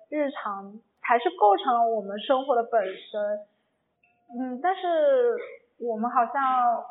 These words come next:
为了一个目的，就是为了去争取一些东西的时候，我就会在想，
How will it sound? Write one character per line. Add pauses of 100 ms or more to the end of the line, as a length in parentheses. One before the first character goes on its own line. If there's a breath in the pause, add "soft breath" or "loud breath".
(300)
为
了
一
个 (440)
目
的， (240)
就
是
为
了
去
争
取
一
些
东
西
的
时
候， (580)
我
就
会
在
想，